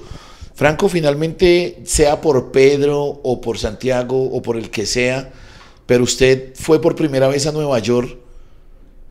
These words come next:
eh, y está abriendo la puerta de que vayamos muchos de nosotros".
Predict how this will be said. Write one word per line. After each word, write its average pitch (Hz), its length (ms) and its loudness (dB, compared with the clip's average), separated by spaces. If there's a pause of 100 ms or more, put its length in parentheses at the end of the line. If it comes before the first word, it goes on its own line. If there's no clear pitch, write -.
(100)
eh, 110 680 -4
y 120 100 -2
está 117 200 2
abriendo 135 400 4
la 131 160 2
puerta 123 720 2
de 110 100 -6
que - 100 -6
vayamos 110 400 -2
muchos 135 320 -2
de 131 120 0
nosotros". 123 580 -6